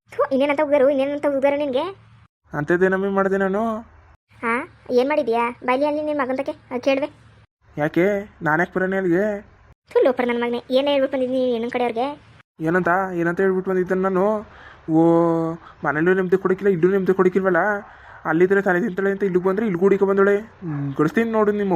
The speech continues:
Speaker 2: ಅವ್ನ್.
Speaker 1: ನಾನು ಹೇಳ್ದೆ ತಾನೆ ಸಾಮಣ್ಣಂಗೆ ಒಂದ್, ಒಂದ್ ಹೆಣ್ಣು ನೋಡಕ್ಕೆ ಹೇಳಿ ನನ್ ಮಗನ್ಗೆ ಅಂತ ಹೇಳ್ಬಿಟ್ಪ, ಇರತ್ತೆ ಇದ್ದಂಗೆ ಹೇಳ್ಬಿಟ್ಪ,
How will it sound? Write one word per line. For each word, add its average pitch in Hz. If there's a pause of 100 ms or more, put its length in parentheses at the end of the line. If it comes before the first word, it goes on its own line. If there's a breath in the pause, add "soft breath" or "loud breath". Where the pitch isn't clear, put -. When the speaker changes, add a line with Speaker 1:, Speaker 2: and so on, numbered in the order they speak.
Speaker 2:
ಅವ್ನ್. 170 (800)
Speaker 1:
ನಾನು 262
ಹೇಳ್ದೆ 262
ತಾನೆ 302 (440 loud breath)
ಸಾಮಣ್ಣಂಗೆ 262 (320)
ಒಂದ್, 247 (180)
ಒಂದ್ 247
ಹೆಣ್ಣು 240
ನೋಡಕ್ಕೆ 254
ಹೇಳಿ 247
ನನ್ 240
ಮಗನ್ಗೆ 233
ಅಂತ 240
ಹೇಳ್ಬಿಟ್ಪ, 233 (420 loud breath)
ಇರತ್ತೆ 254
ಇದ್ದಂಗೆ 247
ಹೇಳ್ಬಿಟ್ಪ, 240